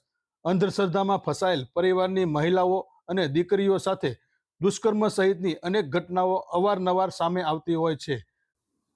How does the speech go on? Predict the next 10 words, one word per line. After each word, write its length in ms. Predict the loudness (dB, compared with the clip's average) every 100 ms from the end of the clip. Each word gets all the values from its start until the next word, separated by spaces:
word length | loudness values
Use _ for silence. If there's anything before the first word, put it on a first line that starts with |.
| -4
છતાં 280 | -2 -2 -2
પણ 140 | 0 2
લોકોની 460 | 2 2 0 0 -2
આંખ 260 | -2 -2
ઉઘડતી 480 | -2 -2 0 0 0
નથી 400 | 0 -2 -6 -12 -6
અને 180 | -2 -2
તેનો 300 | -2 0 2
લાભ 280 | 2 0 -2 -6
આવા 280 | -2 -2